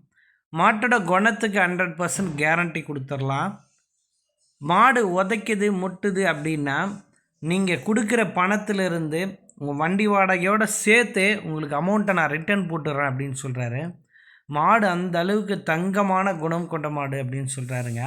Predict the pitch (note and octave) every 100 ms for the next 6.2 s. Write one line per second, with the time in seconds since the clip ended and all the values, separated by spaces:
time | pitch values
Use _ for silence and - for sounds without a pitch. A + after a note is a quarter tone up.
0 | F3 - - - - - - D#3 G3 B3
1 | A#3+ G3+ G#3+ A#3+ A#3+ A3 G3+ F#3 F3 E3+
2 | F#3 F3+ E3 F3 D3+ E3 D#3 D3 C#3 B2+
3 | B2+ D3 F#3 - - - - D3+ G3 A#3+
4 | B3+ B3+ A3+ G3 F3 F3+ G3 - E3+ G3
5 | F#3 E3+ D#3 C#3 C3 D3+ F#3+ - _ _
6 | _ D3+